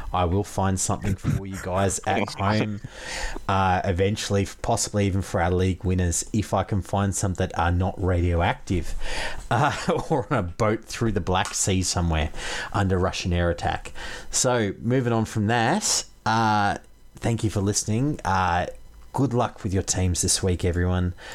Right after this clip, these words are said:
Speaker 1: Uh, round six. And remember, uh, you know, you don't need to delete the app. Just pivot. Go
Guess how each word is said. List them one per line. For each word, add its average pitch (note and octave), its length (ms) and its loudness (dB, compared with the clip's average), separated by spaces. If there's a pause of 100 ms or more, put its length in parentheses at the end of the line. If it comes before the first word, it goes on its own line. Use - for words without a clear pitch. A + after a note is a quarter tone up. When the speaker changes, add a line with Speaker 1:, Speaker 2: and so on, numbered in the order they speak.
(180)
Speaker 1:
Uh, F2 360 2
round A2 340 2
six. - 480 0
And G#2+ 100 2
remember, G#2+ 680 2
uh, F#2+ 400 2 (240)
you G2+ 100 0
know, E2+ 240 2
you A2 80 0
don't C3 220 2
need G2+ 180 0
to - 80 -10
delete F2+ 360 0
the F2+ 120 2
app. F2 280 0 (340)
Just - 260 0
pivot. D3+ 400 0 (300)
Go B2 540 2